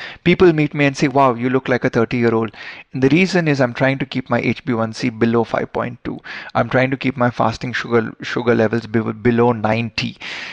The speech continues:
This is one thing. You want to look at your liver enzymes. S G O T, S G P T, G G T.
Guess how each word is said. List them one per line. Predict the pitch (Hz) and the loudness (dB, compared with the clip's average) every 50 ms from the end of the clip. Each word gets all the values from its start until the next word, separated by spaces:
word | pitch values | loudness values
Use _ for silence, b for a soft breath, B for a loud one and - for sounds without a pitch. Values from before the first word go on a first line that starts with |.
| B B B - | B B B -4
This | - 127 151 151 - | 2 4 4 4 4
is | 156 135 120 | 2 0 0
one | 104 110 107 104 101 | 2 0 0 0 0
thing. | - - 117 107 - B B B B B B | -4 -4 -4 -6 -8 B B B B B B
You | B 135 | B 2
want | 147 165 185 208 | 4 4 6 6
to | 220 | 4
look | 190 147 143 156 - - | 4 4 2 2 2 2
at | 165 151 - | 0 0 2
your | 143 135 | 2 2
liver | 123 117 110 117 120 113 104 143 | 2 2 2 2 2 4 4 4
enzymes. | 131 123 110 107 104 95 110 107 104 101 - - - _ _ _ - | 4 4 2 0 -2 0 0 0 -2 -4 -10 -18 -20 _ _ _ -2
S | - 131 127 117 | 0 0 0 0
G | - - 117 123 131 - - | -2 -2 -2 0 0 0 0
O | 135 123 120 - - | 0 0 0 -2 -4
T, | - - 160 165 165 156 - | -4 -2 -2 -2 0 0 2
S | - 113 - - | 2 2 0 -2
G | - - 123 117 | -6 -6 -6 -6
P | 110 _ - - 117 113 | -6 _ -6 -6 -6 -6
T, | - _ - - 160 165 160 160 151 143 | -6 _ -4 0 0 2 2 0 -2 -4
G | 113 - 113 110 | -6 -6 -6 -6
G | 107 - - 127 113 101 | -6 -8 -10 -12 -12 -10
T. | - - - 135 123 117 | -6 -4 -2 -2 -2 -4